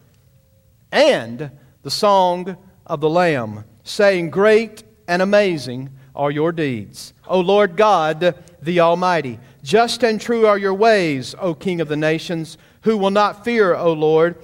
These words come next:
and glorify your name? For you alone are holy.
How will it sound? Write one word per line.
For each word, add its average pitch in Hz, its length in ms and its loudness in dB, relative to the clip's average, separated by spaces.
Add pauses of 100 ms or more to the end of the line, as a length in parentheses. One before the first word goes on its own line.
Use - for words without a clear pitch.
(120)
and 156 160 -8
glorify 185 500 2
your 180 200 -2
name? 170 420 0 (200)
For 185 180 -2
you 233 220 2
alone 190 720 2
are 151 160 0
holy. 170 440 0